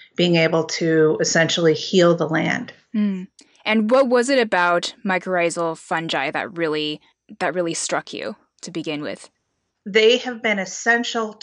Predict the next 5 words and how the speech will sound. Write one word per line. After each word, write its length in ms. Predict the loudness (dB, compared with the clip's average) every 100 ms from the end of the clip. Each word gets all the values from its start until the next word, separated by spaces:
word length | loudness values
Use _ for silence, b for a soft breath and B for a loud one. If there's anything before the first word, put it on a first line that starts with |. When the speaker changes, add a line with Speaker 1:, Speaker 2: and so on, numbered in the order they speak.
| -8
Speaker 1:
to 420 | -4 -2 0 -2
the 400 | 0 0 2 -2
creation 840 | -4 -6 0 2 4 2 0 0 0
of 120 | 0
soil. 380 | 0 2 2